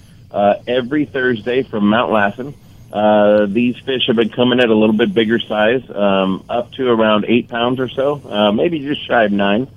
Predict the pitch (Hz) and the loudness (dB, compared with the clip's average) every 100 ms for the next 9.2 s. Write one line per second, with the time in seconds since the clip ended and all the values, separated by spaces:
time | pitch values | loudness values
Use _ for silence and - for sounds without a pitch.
0 | - - - - - - 107 104 101 120 | -20 -20 -20 -20 -10 -2 2 2 2 0
1 | - 139 170 190 180 - - - - - | -2 0 2 2 0 -8 -20 -20 -20 -10
2 | 104 95 110 107 131 131 - 139 131 92 | -8 -4 -4 -4 -4 -4 -2 -4 -6 -8
3 | 98 98 98 95 104 107 110 131 120 127 | 0 2 2 2 2 2 4 2 2 2
4 | 123 117 113 107 107 104 107 120 127 120 | 2 2 2 2 2 0 0 0 0 2
5 | 123 123 131 117 110 107 147 160 131 147 | 2 2 -2 -4 -2 -2 0 -2 0 2
6 | 143 143 - - - - 104 101 107 98 | 2 0 -10 -20 -20 -8 -2 2 2 2
7 | 123 117 113 107 104 90 117 139 135 - | 0 2 2 2 0 0 0 0 -2 -14
8 | - - 101 98 92 95 104 120 120 - | -20 -6 0 0 0 0 0 0 -2 0
9 | 127 123 | 0 0